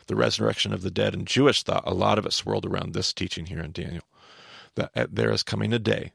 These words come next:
where somebody's gonna stand before the Ancient of Days and is gonna make a case and is gonna put the world right. And so Daniel really becomes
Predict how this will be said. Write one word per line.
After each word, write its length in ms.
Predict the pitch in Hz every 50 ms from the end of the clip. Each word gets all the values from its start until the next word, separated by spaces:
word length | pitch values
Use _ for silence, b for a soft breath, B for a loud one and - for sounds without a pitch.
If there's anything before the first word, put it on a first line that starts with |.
| _ -
where 100 | - 107
somebody's 460 | - - - 107 104 101 104 101 -
gonna 160 | 110 104 98
stand 420 | - - - 104 101 101 101 104
before 240 | 104 101 - - 95
the 160 | 95 98 101
Ancient 380 | 101 110 123 113 - - 95 90
of 100 | 82 -
Days 400 | - 95 78 - - - - - _ b b b b b b b b b b b b
and 100 | 107 107
is 120 | 110 -
gonna 220 | - 113 113 110 107
make 180 | 110 110 -
a 60 | 110
case 300 | 98 - - 101 95 -
and 80 | - 95
is 80 | 92 -
gonna 180 | - 92 -
put 160 | - - -
the 60 | - 85
world 220 | 87 95 92 95
right. 240 | 98 92 92 - - B B B B B
And 100 | - -
so 100 | 117 107
Daniel 420 | 90 113 117 127 139 139 120 107
really 260 | 104 104 107 110 107
becomes 720 | 104 98 98 - - - 110 104 107 95 - - - -